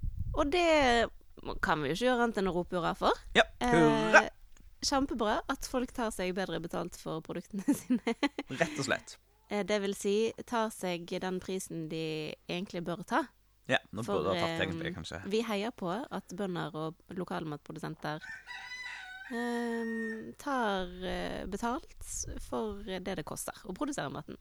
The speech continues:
Speaker 1: og ikke subsidierer eller, eh, produserer på billig salg fordi de tror
Speaker 2: Mm.
Speaker 1: at de må gjøre det.
Speaker 2: Ja.
Speaker 1: Det er dyrt å lage mat i dette landet, og det synes vi er fint at flere blir, eh,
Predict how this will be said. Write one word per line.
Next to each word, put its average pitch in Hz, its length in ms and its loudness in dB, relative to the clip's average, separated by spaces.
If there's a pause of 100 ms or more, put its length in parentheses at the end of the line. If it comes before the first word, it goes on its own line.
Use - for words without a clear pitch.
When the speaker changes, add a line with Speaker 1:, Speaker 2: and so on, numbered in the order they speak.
Speaker 1:
og 233 160 -2
ikke 180 600 -2
subsidierer 170 960 -4
eller, 151 420 -4
eh, 151 300 -6 (340)
produserer 165 480 -6
på 151 100 -4
billig 151 840 -4
salg - 360 -10
fordi 175 400 -8
de 170 100 -8
tror 202 220 -2
Speaker 2:
Mm. - 60 -10
Speaker 1:
at 156 80 -12
de 156 80 -8
må 151 100 -8
gjøre 143 200 -10
det. - 80 -16 (260)
Speaker 2:
Ja. 104 100 0 (1120)
Speaker 1:
Det 254 340 0
er 226 120 0
dyrt 240 320 -2
å 185 180 -4
lage 175 280 -2
mat 175 240 -6 (140)
i 156 100 -4
dette 147 180 -8
landet, 151 300 -6 (120)
og 196 120 -8
det 202 760 -4 (420)
synes 214 280 -4
vi 170 200 -4
er 185 80 -6
fint 320 340 -6
at - 160 -6
flere 190 580 -6
blir, 185 380 -6
eh, 175 180 -8